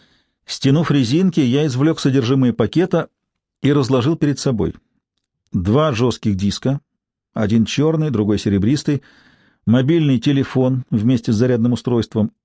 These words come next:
заграничный паспорт, в отдельном конверте две тысячи долларов и кредитная карточка Сбербанка. Всё самое ценное, что у неё на тот момент было. «Действуй!» — великодушно подвинул я в его сторону жёсткие диски.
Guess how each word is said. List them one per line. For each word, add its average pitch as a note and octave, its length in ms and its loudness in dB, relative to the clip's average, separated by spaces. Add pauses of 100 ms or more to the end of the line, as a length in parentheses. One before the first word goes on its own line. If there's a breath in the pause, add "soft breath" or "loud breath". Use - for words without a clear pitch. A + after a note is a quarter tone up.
(200)
заграничный B2+ 580 0
паспорт, B2 600 -4 (600)
в G#2+ 100 0
отдельном C#3+ 460 0
конверте A#2 640 -2
две A#2 260 0
тысячи C3+ 400 -2
долларов E3+ 680 -2
и B2 120 0
кредитная C3 460 0
карточка C3 480 -2
Сбербанка. A2+ 540 -2 (600)
Всё D#3 440 -2
самое D3 480 0
ценное, D3+ 580 0
что - 220 -4
у A2+ 40 4
неё A#2+ 220 2
на C3 80 -2
тот A#2 160 -4
момент A#2+ 300 2
было. G#2+ 320 -2 (2000)
«Действуй!» — C3+ 680 0 (600)
великодушно A#2 680 0
подвинул B2 560 0
я A2+ 160 0
в - 20 -4
его G#2+ 220 0
сторону A2 360 0
жёсткие A2 360 -2
диски. G#2 340 -4